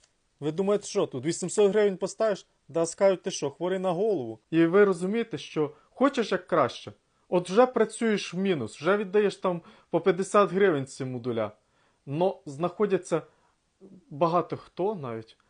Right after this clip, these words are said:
багато хто, які все спаплюжать. То в них і наложеним, то вони тобі не довіряють, то ти шахрай, то ти ще якоюсь там ерундою займаєшся.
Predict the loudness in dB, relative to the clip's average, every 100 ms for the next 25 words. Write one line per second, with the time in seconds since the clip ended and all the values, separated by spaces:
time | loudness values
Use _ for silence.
0 | _ 2 2 0 -4 -2 -2 -6 -12 0
1 | 0 0 -6 -8 -8 -8 -10 -16 _ _
2 | _ _ _ 2 2 2 -2 -4 -6 0
3 | 2 2 0 0 -6 -6 -6 -4 -6 -10
4 | -8 -6 -2 -2 0 0 2 2 2 -4
5 | -18 -20 _ 2 4 0 2 -2 0 6
6 | 6 4 -4 _ _ _ 4 4 4 4
7 | 6 4 2 2 2 2 2 -2 0 0
8 | 0 2 2 2 2 0 2 0 0 0
9 | -2 -2 -6